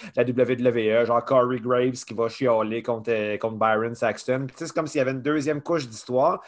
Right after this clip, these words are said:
tandis que du côté de la A E W, j'ai vraiment l'impression que ce qu'ils disent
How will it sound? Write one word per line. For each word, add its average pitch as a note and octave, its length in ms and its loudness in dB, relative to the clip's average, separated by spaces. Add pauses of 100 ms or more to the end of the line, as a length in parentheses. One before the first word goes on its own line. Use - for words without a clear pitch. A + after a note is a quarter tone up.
(180)
tandis C3 200 4
que E3 100 0
du C3+ 140 0
côté C3 160 0
de D#3 60 -2
la B2+ 140 8
A - 20 6
E - 20 2
W, A#2 320 2
j'ai F3 80 0
vraiment B2+ 160 2
l'impression C#3 400 0
que C3 140 -2
ce - 100 -6
qu'ils C#3+ 140 -6
disent D#3 420 -2